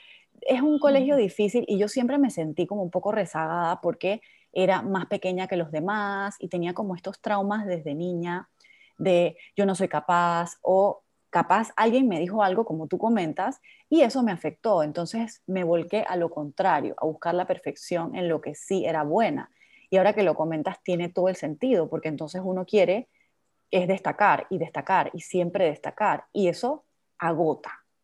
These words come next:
Speaker 1: porque es agotador, es demasiado agotador.
Speaker 2: Completamente, completamente. Y esa, digamos, que viene siendo la primera herramienta. Si lo queremos ir viendo por herramientas, la primera herramienta es que tú te consideres y te lo creas,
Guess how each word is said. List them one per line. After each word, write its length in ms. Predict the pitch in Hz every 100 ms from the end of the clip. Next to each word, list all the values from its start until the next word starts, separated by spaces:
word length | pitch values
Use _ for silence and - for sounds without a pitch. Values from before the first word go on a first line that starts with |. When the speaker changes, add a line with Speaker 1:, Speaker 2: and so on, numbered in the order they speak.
| -
Speaker 1:
porque 320 | 165 - -
es 160 | 220 214
agotador, 520 | 170 127 120 62 - _ _
es 120 | 165
demasiado 400 | 208 185 - 208
agotador. 180 | 208 247
Speaker 2:
Completamente, 380 | 247 226 165 - _ _ _ _ -
completamente. 800 | 190 208 208 214 196 165 - - _ _ _ _ _
Y 80 | 254
esa, 160 | 294
digamos, 340 | 339 233 220 262
que 120 | 220
viene 260 | 190 202 226
siendo 320 | 220 202 220
la 160 | 208
primera 320 | 170 165 175 196
herramienta. 720 | 190 165 180 190 165 - - _ _ _ _ _
Si 120 | 196
lo 100 | 185
queremos 300 | 180 180 208
ir 140 | 202
viendo 320 | 196 202 208 202
por 160 | 196
herramientas, 600 | 165 165 170 190 185 151
la 100 | 160
primera 280 | 170 175 208
herramienta 520 | 214 180 180 180 196
es 140 | 190 190
que 100 | 196
tú 220 | - 196
te 280 | - 208 -
consideres 1080 | 190 175 160 170 160 185 190 214 285 - - _ _ -
y 80 | 190
te 160 | 208
lo 200 | 196 190
creas, 640 | - 247 381 311 - -